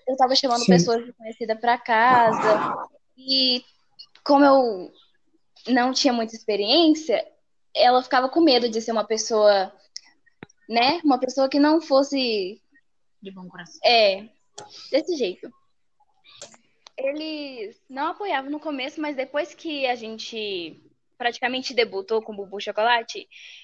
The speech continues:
Speaker 1: eles começaram a apoiar mais, começaram a me dar dicas de como, de como fazer o grupo dar certo.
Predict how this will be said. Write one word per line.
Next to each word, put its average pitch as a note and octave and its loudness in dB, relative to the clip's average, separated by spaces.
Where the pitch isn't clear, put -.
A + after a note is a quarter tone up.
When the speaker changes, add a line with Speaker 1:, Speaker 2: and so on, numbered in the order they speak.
Speaker 1:
eles C#4+ -2
começaram D4 2
a D4 2
apoiar D4 0
mais, A#3+ -2
começaram A#3 -2
a - -6
me A3+ -6
dar A3+ 2
dicas A3+ -2
de A3+ -8
como, A3 -2
de A#3+ -6
como A3+ 0
fazer A#3+ 4
o A#3 4
grupo A3+ 4
dar A3+ 4
certo. B3+ -2